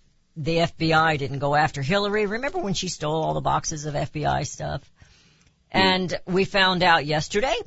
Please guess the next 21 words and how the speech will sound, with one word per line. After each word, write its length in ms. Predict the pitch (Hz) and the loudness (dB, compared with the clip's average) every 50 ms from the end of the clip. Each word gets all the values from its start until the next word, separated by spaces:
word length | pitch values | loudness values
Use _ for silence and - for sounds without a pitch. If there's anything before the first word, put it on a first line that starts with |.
| - _ _ - - _ _ _ _ _ _ _ - | -12 _ _ -20 -20 _ _ _ _ _ _ _ 0
that, 420 | 143 180 185 180 175 175 - - | 4 6 6 6 6 4 2 0
um, 520 | 175 175 160 156 156 151 151 147 147 113 - - _ _ _ _ _ _ _ _ _ _ _ - | 2 4 4 4 4 2 2 0 -2 -6 -8 -12 _ _ _ _ _ _ _ _ _ _ _ -4
Liz 300 | 180 180 208 214 202 - | -2 0 2 2 0 0
Cheney's 480 | - - - 233 226 226 214 180 - - | 0 2 2 2 2 2 0 0 0 2
husband 420 | 180 190 214 214 208 226 254 226 | 2 2 2 2 -2 -4 -2 0
is 880 | 185 160 156 156 156 151 151 156 156 151 151 151 151 151 151 151 147 - | 2 2 2 2 2 2 2 2 0 0 0 0 0 0 -2 -2 -2 -4
a 80 | 113 - | -4 -4
partner 420 | - - 175 190 202 175 185 180 | 0 2 2 2 2 2 0 -2
in 100 | 180 170 | 0 0
the 60 | 165 | 2
law 220 | 160 170 175 160 - | 4 4 4 4 4
firm 360 | - - 196 208 214 202 170 | 2 2 2 2 2 2 2
that 120 | 160 160 | 2 2
is, 500 | 151 151 170 170 160 160 156 147 143 131 | 4 4 4 4 4 4 2 0 0 2
uh, 280 | 151 143 135 131 135 131 - - - - _ _ _ _ _ _ _ _ _ | 4 4 4 4 2 0 -4 -6 -16 -20 _ _ _ _ _ _ _ _ _
defending 600 | - 127 - - 165 170 170 170 160 156 147 143 | -14 -12 -6 0 2 2 4 4 4 2 2 4
Hunter 500 | 147 165 170 160 - - - 165 196 214 - - _ _ _ _ _ _ _ _ _ _ _ - 135 | 4 4 4 2 2 0 -2 -2 -4 -4 -8 -16 _ _ _ _ _ _ _ _ _ _ _ -6 0
Biden. 480 | 117 143 135 127 131 143 202 254 254 220 - _ _ _ _ _ _ _ _ _ _ _ - _ _ _ _ _ _ | 2 2 2 2 2 -2 -2 -4 -4 -8 -12 _ _ _ _ _ _ _ _ _ _ _ -20 _ _ _ _ _ _
And 400 | 208 226 233 240 247 240 226 202 | 4 6 6 6 6 4 2 0
the, 340 | 170 202 185 180 180 170 156 | 2 2 2 2 2 4 4
uh, 240 | 147 143 139 135 | 4 6 4 2